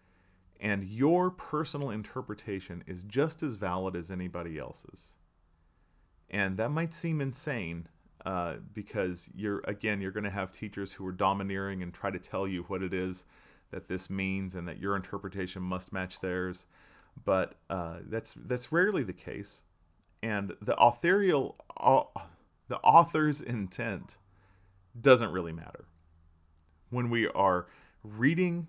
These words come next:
for meaning in a piece of literature, what the author meant to have come across doesn't really matter. It only matters if their message is the same as the one that you're getting.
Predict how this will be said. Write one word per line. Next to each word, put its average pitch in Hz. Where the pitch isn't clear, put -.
for -
meaning 117
in 92
a 90
piece -
of 113
literature, 95
what 123
the -
author 139
meant 127
to 127
have 117
come 120
across 90
doesn't 104
really 87
matter. 78
It -
only 175
matters 113
if -
their 120
message 98
is 90
the 87
same 127
as 85
the 92
one 90
that 87
you're 82
getting. -